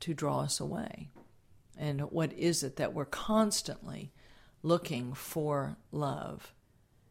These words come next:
in places other than God? And oftentimes in such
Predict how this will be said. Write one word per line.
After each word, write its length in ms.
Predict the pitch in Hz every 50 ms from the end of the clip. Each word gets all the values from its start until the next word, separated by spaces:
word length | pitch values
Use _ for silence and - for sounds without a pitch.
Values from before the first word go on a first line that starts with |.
| _ - -
in 120 | 156 143
places 500 | - - 165 139 143 135 - 135 131 -
other 220 | 139 131 - 131
than 200 | 135 - - 143
God? 480 | 143 - - - - - - - - 156 - - - - - - - - - _ _ - - - - -
And 120 | 156 156
oftentimes 1200 | 160 170 190 214 - - - 196 175 165 - - - 160 143 139 131 135 135 135 139 - - - - -
in 160 | 170 156 147
such 360 | - - 180 - - - -